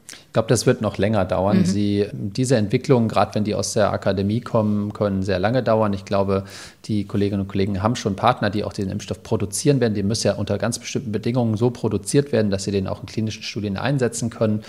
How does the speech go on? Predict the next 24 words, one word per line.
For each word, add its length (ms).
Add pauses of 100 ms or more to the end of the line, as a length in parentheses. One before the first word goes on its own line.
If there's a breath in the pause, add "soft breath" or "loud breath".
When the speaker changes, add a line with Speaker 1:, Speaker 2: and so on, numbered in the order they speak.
(320 loud breath)
Speaker 1:
Also 200
ich 60
glaube, 260
das 280
wird 140
noch 140
einige 320
Jahre 340
dauern. 340 (380 loud breath)
Ich 220
halte 340
eine 200
andere 220
Strategie 500
für 240
vielversprechend 680
und 80
das 180
ist, 160
dass 220
man 160
vielleicht 340
existierende 600
Impfstoffe 640